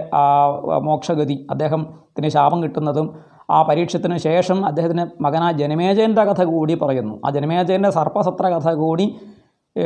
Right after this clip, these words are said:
മഹാഭാരതത്തിൽ നമുക്ക് വായിക്കാൻ സാധിക്കും. അപ്പോൾ ഇത് ഏത് കാലഘട്ടത്തിൽ എഴുതി, എഴുതി ഏത് കാലഘട്ടത്തിൽ ഈ കഥകൾ പിന്നീട് കൂട്ടിച്ചേർത്തതാണ് എന്നൊക്കെയുള്ള വാദങ്ങൾക്കൊന്നും ഇദ്ദേഹം മറുപടി പറയുന്നില്ല. അപ്പോൾ മഹാഭാരതത്തിലും ശ്രീമദ്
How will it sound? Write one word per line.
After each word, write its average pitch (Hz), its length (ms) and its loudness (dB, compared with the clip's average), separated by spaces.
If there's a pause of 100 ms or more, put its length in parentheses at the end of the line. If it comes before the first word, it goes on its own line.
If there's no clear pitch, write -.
മഹാഭാരതത്തിൽ 156 720 2
നമുക്ക് 143 240 -2
വായിക്കാൻ 135 300 -2
സാധിക്കും. 117 340 -4 (460)
അപ്പോൾ 202 160 4 (120)
ഇത് 202 100 4 (220)
ഏത് 185 220 2
കാലഘട്ടത്തിൽ 185 460 2
എഴുതി, 165 220 0 (160)
എഴുതി 151 220 0 (420)
ഏത് 165 180 2
കാലഘട്ടത്തിൽ 160 440 0 (420)
ഈ 160 40 2 (100)
കഥകൾ 156 240 0 (100)
പിന്നീട് 151 280 0
കൂട്ടിച്ചേർത്തതാണ് 151 760 0 (120)
എന്നൊക്കെയുള്ള 156 560 -2
വാദങ്ങൾക്കൊന്നും 151 640 0
ഇദ്ദേഹം 147 260 -2
മറുപടി 139 300 -2
പറയുന്നില്ല. 113 400 -2 (1160)
അപ്പോൾ 202 160 6 (200)
മഹാഭാരതത്തിലും 202 800 4 (560)
ശ്രീമദ് 156 320 -2